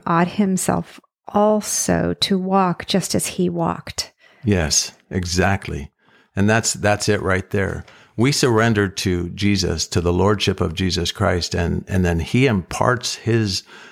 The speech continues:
Speaker 2: Holy Spirit into us to take that moment and cause it to be for his glory. And it's the, the way that God designed us.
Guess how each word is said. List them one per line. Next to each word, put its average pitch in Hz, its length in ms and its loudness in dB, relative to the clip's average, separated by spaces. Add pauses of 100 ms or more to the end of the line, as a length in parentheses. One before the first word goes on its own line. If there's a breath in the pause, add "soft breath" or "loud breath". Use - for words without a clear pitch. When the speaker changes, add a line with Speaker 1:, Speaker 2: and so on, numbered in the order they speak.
(200 loud breath)
Speaker 2:
Holy 113 220 4
Spirit 107 440 2
into 107 320 4
us 104 220 2
to 90 180 0
take 101 380 0
that 92 260 2
moment 92 400 2
and 87 280 -4
cause 90 280 0
it 85 140 -4
to 90 80 -4
be 87 140 -2
for 80 200 -6
his 78 240 -4
glory. 76 480 -6 (420 loud breath)
And 98 180 2
it's 101 280 2
the, 92 160 4
the 92 280 -4
way 110 220 4
that 104 120 2
God 95 240 2
designed 87 520 2
us. - 460 -6